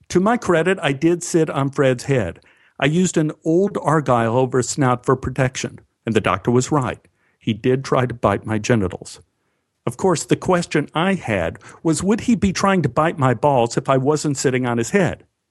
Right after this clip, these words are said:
But we have to put faith in the advice of our doctors.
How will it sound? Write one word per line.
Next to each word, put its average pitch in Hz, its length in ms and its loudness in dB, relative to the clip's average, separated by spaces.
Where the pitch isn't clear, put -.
But 110 160 -6
we 107 140 -2
have 107 260 -6
to 147 80 -2
put 113 200 -2
faith 98 360 0
in 117 80 2
the 113 120 2
advice 104 440 0
of 101 80 -10
our 110 120 2
doctors. - 600 -4